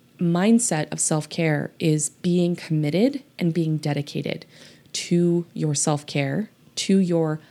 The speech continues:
highest self, to what your body and your brain and your mind need. Now, a lot of times you will, if you are in a current narcissist relationship where you have narcs in your life, people are going to notice that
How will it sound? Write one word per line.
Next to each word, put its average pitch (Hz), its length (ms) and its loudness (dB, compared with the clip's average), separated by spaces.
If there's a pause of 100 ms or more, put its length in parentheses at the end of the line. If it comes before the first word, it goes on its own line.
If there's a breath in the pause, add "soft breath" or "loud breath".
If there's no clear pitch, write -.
(120)
highest 160 640 -2
self, 196 640 0 (240)
to 202 180 2
what 175 260 2
your 160 180 0
body 151 460 -2
and 156 160 -2
your 151 120 -2
brain 156 600 0 (240 loud breath)
and 160 140 0
your 160 140 2
mind 147 440 -2 (120)
need. 151 440 0 (560 loud breath)
Now, 165 220 4
a - 20 0
lot 165 220 0
of 262 100 -2
times 165 680 0 (720)
you 202 200 4
will, 170 540 4 (720)
if 190 220 -2
you 196 120 2
are 160 380 0
in 165 80 -2
a 156 60 0
current 202 320 -2
narcissist 165 480 -2
relationship 160 320 0
where 147 80 -2
you 151 80 0
have 160 100 0
narcs 151 260 -4
in 156 60 -2
your 143 100 -4
life, 143 280 -4
people 196 240 -2
are 233 60 4
going 196 240 2
to - 140 -4
notice 147 680 -4 (560 loud breath)
that 165 180 0